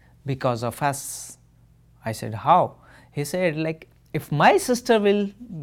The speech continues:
be in le-, love with someone, I will oppose her and kill her." So he, she used to elope, elope with,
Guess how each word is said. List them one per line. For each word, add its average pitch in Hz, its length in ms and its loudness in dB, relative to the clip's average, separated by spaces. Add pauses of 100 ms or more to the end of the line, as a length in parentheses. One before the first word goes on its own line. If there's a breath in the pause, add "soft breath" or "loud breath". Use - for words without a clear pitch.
(300)
be 170 220 4
in 156 220 2
le-, 160 240 6
love 143 600 4
with 190 200 4
someone, 143 600 0 (560 soft breath)
I 170 200 8
will 226 180 4
oppose 196 760 4
her 147 560 -2 (140)
and 151 180 2 (120)
kill 208 260 6
her." 110 240 -6 (240 soft breath)
So 196 240 6
he, 190 500 2
she 220 360 2
used 220 300 4
to - 920 -4 (300)
elope, 208 340 8 (160)
elope 185 460 4
with, 139 260 0